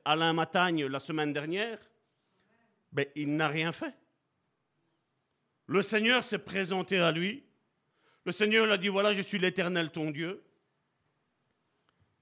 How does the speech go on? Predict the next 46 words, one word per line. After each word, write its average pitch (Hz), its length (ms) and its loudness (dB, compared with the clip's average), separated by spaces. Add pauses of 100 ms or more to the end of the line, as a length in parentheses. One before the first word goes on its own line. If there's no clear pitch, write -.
(500)
Et 151 100 2
lui, 139 160 0
il 156 60 0
a 156 60 4
dit, « 135 120 -6
Ben 131 100 2
voilà, 131 220 2
Seigneur, 127 280 -4
ce 135 100 -8
qui 117 120 -8
ne 107 60 -4
va 107 100 -2
pas 104 120 -4
dans 95 120 -6
ma 92 140 -4
vie. » - 340 -18 (1000)
Et 117 80 -2
le 123 60 0
Seigneur 117 320 -2
a 113 40 -4
dit, « 107 100 -4
Voilà 110 240 -2
ce 113 140 -8
que 104 120 -6
je 90 120 -6
vais 95 80 -2
faire 85 220 -10
dans 82 120 -12
ta 85 140 -14
vie. » - 240 -20
Et 196 80 -4
c'est - 120 -10
ce - 120 -12
qu'il 107 180 -12
a 92 60 -12
fait. - 220 -20 (880)
Mais 160 180 4
son 247 340 0
cœur 254 640 6 (240)
était 131 240 -6
sincère. - 760 -12 (600)
Son 220 300 -2
cœur 269 300 8
n'était 233 240 0
pas 202 160 0
partagé 139 720 -6